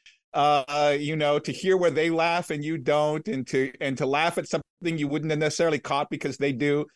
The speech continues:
You know, these are, this is just one of the great human experiences. Um, you know, uh, I'd say, uh, along with these big spectacles and imax movies,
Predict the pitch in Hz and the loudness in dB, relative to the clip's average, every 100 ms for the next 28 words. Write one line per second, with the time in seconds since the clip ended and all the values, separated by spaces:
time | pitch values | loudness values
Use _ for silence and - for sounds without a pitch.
0 | _ _ - 160 156 151 147 190 196 185 | _ _ -4 0 4 4 4 4 2 2
1 | 185 175 208 208 - 202 170 123 185 202 | 0 -2 0 -2 0 -2 0 0 2 2
2 | 202 - 202 190 170 165 185 180 165 160 | 2 -2 0 0 -2 -6 -2 0 0 -2
3 | - 127 120 117 - - 151 135 127 - | -4 -2 -2 -4 -6 -2 0 0 -2 -6
4 | _ _ _ - 143 170 156 143 139 - | _ _ _ -10 -4 0 4 4 2 0
5 | 143 135 127 135 _ - 170 156 - - | 0 2 2 0 _ -4 -4 -2 -8 0
6 | 214 185 170 - _ 151 147 143 160 170 | 2 4 2 -4 _ 0 2 4 4 4
7 | 196 202 196 190 151 107 180 175 143 - | 4 4 2 2 -4 -2 0 0 -2 -6
8 | - 165 180 175 165 160 143 151 160 160 | -4 -4 -4 -2 -2 -2 -4 -6 -2 -2
9 | 156 - 156 160 151 156 147 | -2 -4 -2 -2 0 0 -2